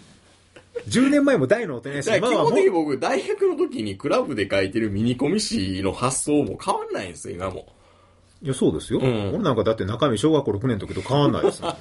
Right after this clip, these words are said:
Speaker 2: <laughs>
Speaker 1: みんなびっくりするぐらい、四十代になったって変わらへんで、何にも。
Speaker 2: うん、何も変わんないですね。
Speaker 1: 立派な大人になんかなら、ならへんよ。
Speaker 2: うん。
Speaker 1: んで、あの、子供を育てたら俺は大人になると思ってたんですよ、
Speaker 2: うん。
Speaker 1: どっかで。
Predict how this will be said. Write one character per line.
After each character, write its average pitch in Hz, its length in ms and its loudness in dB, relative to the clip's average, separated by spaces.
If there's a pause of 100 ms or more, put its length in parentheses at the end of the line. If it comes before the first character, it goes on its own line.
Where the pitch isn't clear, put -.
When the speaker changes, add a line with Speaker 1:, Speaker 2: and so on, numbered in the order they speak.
(400)
Speaker 2:
<laughs> - 460 -20
Speaker 1:
み 110 180 -2
ん 254 40 2
な 180 80 4
び - 160 -6
っ - 40 -6
く - 180 0
り 262 60 4
す - 100 -2
る 254 80 2
ぐ 233 60 4
ら 156 140 4
い、 151 60 2
四 190 140 4
十 196 140 4
代 110 100 0
に 92 60 -6
な 95 60 -8
っ - 20 -6
た 123 80 0
っ - 20 2
て 92 80 -8
変 139 80 2
わ 175 60 4
ら 139 60 2
へ 104 40 -4
ん 95 60 -8
で、 85 80 -8
何 92 180 -2
に 101 100 0
も。 92 120 0
Speaker 2:
う - 20 0
ん、 98 40 0
何 175 160 0
も 359 80 -8
変 123 140 0
わ 110 60 -2
ん - 20 -6
な - 60 -8
い - 40 -10
で 82 60 -12
す - 60 -14
ね。 - 100 -6
Speaker 1:
立 220 140 -2
派 - 20 -2
な 180 60 0
大 127 60 0 (180)
人 156 40 2
に 170 60 0
な 131 80 0
ん - 20 -6
か 95 120 -4
な 107 160 -2
ら、 196 160 2 (200)
な 131 100 -4
ら 254 100 0
へ 143 120 -4
ん 82 40 -6
よ。 - 100 -12
Speaker 2:
う 107 40 -8
ん。 82 500 -6 (880)
Speaker 1:
ん 190 40 2
で、 143 360 -2 (260)
あ 110 100 -8
の、 104 120 -8
子 - 220 -2
供 277 180 4
を 277 40 4
育 262 260 2
て 165 80 -6
た 107 100 2
ら 101 80 -2
俺 110 160 4
は 123 80 4
大 92 80 -2
人 127 220 0
に 147 60 2
な 104 100 0
る 131 80 4
と 107 80 -4
思 90 80 -10
っ - 20 -16
て 90 80 -10
た - 60 -20
ん - 40 -20
で - 60 -20
す 120 60 -8
よ、 101 60 0
Speaker 2:
う - 20 0
ん。 - 20 2
Speaker 1:
ど 120 80 4
っ - 60 -8
か 92 100 -6
で。 87 160 -8